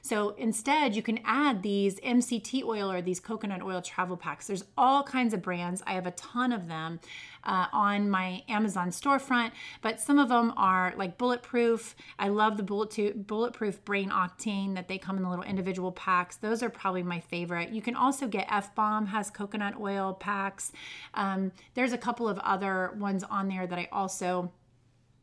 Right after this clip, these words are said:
have in there that I recommend, a couple of really, other really good ones. Um, they're also super good to have with you when we're talking about travel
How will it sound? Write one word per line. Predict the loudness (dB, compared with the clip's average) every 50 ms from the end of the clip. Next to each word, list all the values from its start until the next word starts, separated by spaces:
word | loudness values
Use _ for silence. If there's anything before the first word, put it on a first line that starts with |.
| -12 -8
have | 0 2 2 2 2
in | 0 -2
there | -2 -2 -4
that | -2 -2
I | -2 -2
recommend, | -2 -2 -2 -2 -2 -2 -2 -2 -2 -4 -4 -6
a |
couple | -6 -8 -8 -4 -4 -4
of | -2 -2
really, | -2 -2 -2 -2 -4 -6 -8
other | -6 -4 -2 -2 -2
really | -2 -2 -2 -4 -4
good | -4 -4 -4 -4
ones. | -2 -2 -2 -2 -2 -4 -4 -6 -10 -14 -16 -16 -16 -16 -14 -4 0
Um, | 2 2 2 2
they're | 2 2 2 4 4
also | 4 4 4 4 4 2 4 4 4
super | 2 2 0 0 0 0 -2 -2
good | 0 0 0 0
to | 0 2
have | 2 0 2 2
with | 0 -2 -2 0
you | -2 0 0
when | 2 0 0
we're | 0 -2
talking | 0 0 0 2 2 2
about | 2 2 0 -2
travel | -2 -2 0 2 2 2 2 2 0 0 -2 -6